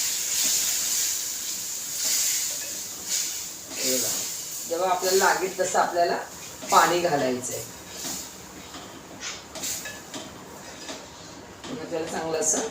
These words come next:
हे करून घ्यायचंय. जाडा रवा असल्यामुळे आपल्याला पाणी एक्स्ट्रा लागू शकतं.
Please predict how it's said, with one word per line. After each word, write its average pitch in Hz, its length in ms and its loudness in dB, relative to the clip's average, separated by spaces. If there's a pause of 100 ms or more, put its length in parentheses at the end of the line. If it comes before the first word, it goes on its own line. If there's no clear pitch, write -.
(400)
हे 165 140 2
करून 143 360 4
घ्यायचंय. 113 440 -6 (1160)
जाडा 170 240 10
रवा 185 320 12
असल्यामुळे 196 440 8
आपल्याला 190 280 8
पाणी 190 420 8 (400)
एक्स्ट्रा - 460 10
लागू 180 320 12 (100)
शकतं. - 440 4